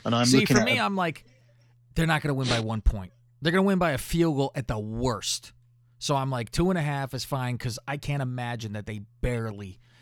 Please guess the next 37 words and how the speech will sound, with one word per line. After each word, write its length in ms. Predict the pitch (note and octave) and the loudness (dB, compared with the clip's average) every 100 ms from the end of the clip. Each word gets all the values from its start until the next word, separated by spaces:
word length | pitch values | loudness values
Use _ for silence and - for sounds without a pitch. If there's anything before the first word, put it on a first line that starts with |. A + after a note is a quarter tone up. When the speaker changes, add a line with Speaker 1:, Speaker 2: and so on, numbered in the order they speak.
| - - | -20 -16
Speaker 2:
eh, 220 | - D#3 | -12 -10
that 200 | D3 D3+ - | -8 -8 -10
they 220 | C3 C#3 | -10 -6
should 160 | B2+ B2+ | -6 -6
be 120 | A2+ | -8
shot 520 | A2+ - C3+ G#2+ F#2 - | -8 -6 -4 -6 -8 -14
if 160 | G#2 - | -20 -12
they 100 | G2+ | -12
barely, 480 | F#2+ F#2 F#2 D#2+ - | -10 -12 -14 -16 -10
you 160 | A#2 | -8
know, 140 | G#2 G2 | -6 -8
against 320 | G2+ G2 F#2+ | -12 -14 -16
a 20 | |
guy 280 | - G2 F#2 | -16 -14 -14
who's 220 | G2 F#2 | -14 -12
never 280 | G#2 G2+ F#2+ | -12 -10 -12
played. 560 | - - G2 G2 F2+ - _ - - _ _ _ _ _ | -12 -12 -14 -14 -18 -20 _ -20 -20 _ _ _ _ _
So 480 | - A#2+ G2+ F#2 E2+ - _ _ _ - | -12 -8 -8 -8 -12 -20 _ _ _ -12
I'm 140 | A2+ | -10
like, 260 | G2+ D#2 - | -10 -12 -18
"All 60 | - | -20
right, 180 | D3 | -18
that 180 | F2+ D#2 | -18 -18
should 200 | - F2 | -18 -18
be, 260 | C#2+ C2 - _ _ _ | -20 -20 -20 _ _ _
you 140 | G#2 - | -18 -18
know, 160 | A1+ | -20
for 140 | - G#2+ | -20 -18
sure." 320 | - D2+ - | -16 -18 -16
'Cause 140 | - C#3 | -10 -6
I 120 | F#3+ | -4
did 180 | F3+ D#3 | -2 -2
a 20 | |
little 160 | C3+ | -2
parlay 560 | - A#2+ G#2 G2+ G2 G2 | -2 -2 -2 -2 -6 -8
with, 300 | G2+ G#2 - | -10 -12 -12
um, 400 | F#2+ F#2 F#2+ | -12 -10 -12